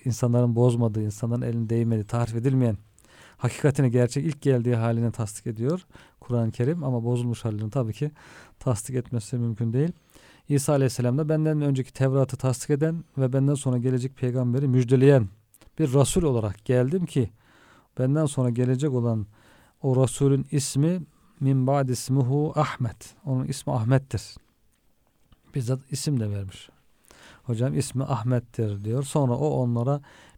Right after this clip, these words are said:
beyinelerle gelince, sonra o Peygamber Efendimiz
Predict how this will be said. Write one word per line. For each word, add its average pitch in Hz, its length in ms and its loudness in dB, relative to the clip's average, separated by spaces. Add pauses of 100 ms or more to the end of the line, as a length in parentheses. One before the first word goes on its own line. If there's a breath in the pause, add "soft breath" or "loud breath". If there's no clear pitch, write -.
beyinelerle 127 680 4
gelince, 117 520 4 (280)
sonra 117 300 -2
o 110 80 -4
Peygamber 117 460 0
Efendimiz 113 500 -4